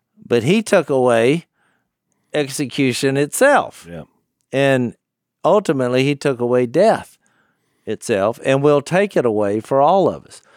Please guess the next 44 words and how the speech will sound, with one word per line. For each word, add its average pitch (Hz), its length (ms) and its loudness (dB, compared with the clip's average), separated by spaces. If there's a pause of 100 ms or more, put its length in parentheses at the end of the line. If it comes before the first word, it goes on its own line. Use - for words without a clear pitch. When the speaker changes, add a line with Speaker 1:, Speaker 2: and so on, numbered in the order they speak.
(240)
Speaker 1:
So 151 300 0
my 131 200 0
point 214 380 0
is, 139 240 2
you're 143 120 -2
like, 135 180 2
"Well, 127 160 -2
how 180 180 0
do 180 120 2
we 143 320 0
reign 135 520 0
as 107 180 -2
members 127 380 -2
of 107 100 -4
the 101 60 -8
kingdom 127 560 -4
on 113 180 -6
the 101 160 -4
earth?" 147 340 0 (540)
Because 139 360 -2
there's 151 260 0
no 190 240 2
law 135 720 2
that 117 160 -4
they 139 160 -2
can 113 220 -12
come 143 260 -2
up 170 160 -2
with 113 240 -2
or 117 160 -2
no 139 300 2
punishment 151 760 -4 (180)
that 117 200 -8
can 120 160 -6
be 120 100 -2
associated 110 840 -2
with 165 200 0
it - 140 -8
from 113 220 -6
an 95 80 -8
authority 131 460 -2
standpoint 92 720 -10 (440)
that 135 300 0
stands 151 840 0